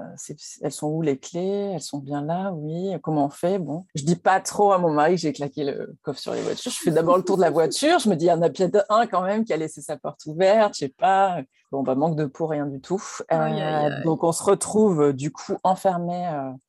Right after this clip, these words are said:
Speaker 1: en dehors de la voiture avec les enfants, avec, euh, bah, la certitude qu'il y a quand même des animaux pas bien loin, puisqu'on en avait vu. Euh, le parc Kruger, c'est, enfin, c'est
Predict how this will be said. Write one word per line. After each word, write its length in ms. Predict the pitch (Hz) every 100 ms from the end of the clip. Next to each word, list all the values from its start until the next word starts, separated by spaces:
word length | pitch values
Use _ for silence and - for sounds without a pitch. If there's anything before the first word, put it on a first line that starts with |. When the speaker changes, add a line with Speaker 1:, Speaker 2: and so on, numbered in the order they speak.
| _ -
Speaker 1:
en 100 | 147
dehors 280 | 143 151 151
de 120 | 147 143 135 135
la 140 | 131
voiture 440 | 131 135 - 254 220
avec 260 | 139 131
les 140 | 143 135
enfants, 640 | 135 - 180 180 185 196 - _ _ _
avec, 540 | 156 143 139 147 139 147
euh, 220 | 147 143
bah, 160 | 147
la 100 | 151
certitude 460 | 147 151 - 156 -
qu'il 100 | -
y 20 |
a 0 |
quand 120 | 135
même 100 | 135
des 160 | 139 131
animaux 480 | 147 147 147 151 -
pas 140 | 135 135
bien 260 | 131 151
loin, 260 | 190 240 254
puisqu'on 320 | - - 139
en 140 | 127 131
avait 240 | 131 151
vu. 280 | 180 220 214 _ _ 147
Euh, 420 | 139 135 127 131
le 120 | 127
parc 220 | 127 123 -
Kruger, 240 | 135 151
c'est, 360 | - - - -
enfin, 220 | - 143
c'est 160 | 139